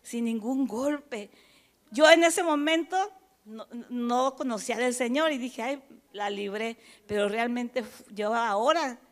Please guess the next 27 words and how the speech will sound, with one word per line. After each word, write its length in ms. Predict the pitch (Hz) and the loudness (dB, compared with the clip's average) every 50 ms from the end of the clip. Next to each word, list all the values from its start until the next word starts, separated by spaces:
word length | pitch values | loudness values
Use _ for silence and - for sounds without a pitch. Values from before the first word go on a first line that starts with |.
| _ _ | _ _
reconozco 840 | 220 214 208 - 202 202 208 214 214 233 247 247 - - 254 247 - | -10 -8 -6 -6 -4 -4 -2 -2 -4 -6 -8 -10 -10 -12 -14 -16 -12
que 120 | - 247 220 | -10 -10 -10
fue 180 | - - - | -8 -6 -6
el 80 | 208 202 | -6 -4
Señor 420 | - 240 214 208 202 208 214 214 | -4 -6 -6 -4 -6 -6 -6 -8
que 180 | - - 214 196 | -10 -10 -10 -8
me 160 | 196 190 185 | -6 -6 -6
libró 500 | 185 190 190 180 170 175 180 170 170 170 - - - - - - | -6 -6 -6 -6 -6 -6 -4 -6 -6 -8 -10 -16 -20 -20 -20 -14
y 80 | - | -6
le 120 | 208 214 208 | -4 -2 0
doy 120 | 214 233 | 0 0
gracias 600 | 220 240 226 240 247 269 269 - 302 285 277 - | 0 2 2 4 4 2 2 0 -4 -6 -4 -6
al 160 | 247 220 202 | -8 -8 -8
Señor 600 | 190 - 208 220 - - - - 196 240 269 - - - - - - - - - - - - - - - | -8 -8 -8 -6 -6 -6 -4 -2 -2 -2 -2 -4 -8 -14 -20 -18 -18 -18 -18 -18 -20 -20 -20 -20 -14 0
porque 320 | - 277 294 277 - - 240 | 4 6 6 6 6 2 -2
estoy 320 | 214 - - 254 247 247 | -2 -2 0 2 4 4
aquí. 540 | 254 269 262 262 - 233 233 220 208 202 202 190 - - - - - - - - - - - - - | 6 4 2 0 -4 -2 -2 -2 -2 -4 -6 -12 -18 -20 -20 -20 -20 -20 -20 -20 -20 -20 -18 -8 -4
Amén, 460 | 208 247 254 254 269 285 311 302 269 | -2 0 2 4 6 6 6 6 4
en 100 | 240 233 | 4 4
el 180 | 233 240 240 | 4 4 6
nombre 300 | 262 285 302 311 302 320 | 6 4 4 6 6 6
de 100 | 311 320 | 6 6
Jesús. 560 | 311 - 294 269 - - 240 214 202 - - - - - - - - - - - - - - - - - - - - - - - - - - - - - - _ _ _ - - - - - - _ _ _ _ _ _ _ _ _ _ _ _ _ _ _ _ _ _ | 6 6 4 2 2 0 0 0 0 -2 -6 -10 -14 -20 -20 -20 -20 -20 -20 -20 -20 -20 -20 -20 -20 -20 -20 -20 -20 -20 -20 -20 -20 -20 -20 -20 -20 -20 -20 _ _ _ -20 -20 -20 -20 -20 -20 _ _ _ _ _ _ _ _ _ _ _ _ _ _ _ _ _ _
Sin 220 | - - 302 285 | -4 0 4 6
embargo, 500 | 294 294 285 277 294 320 349 370 359 392 403 | 6 6 8 10 10 10 10 10 8 4 2
si 100 | 370 349 | 4 2
hacemos 500 | 311 - 330 330 320 359 392 370 - | 2 4 4 4 6 6 4 4 2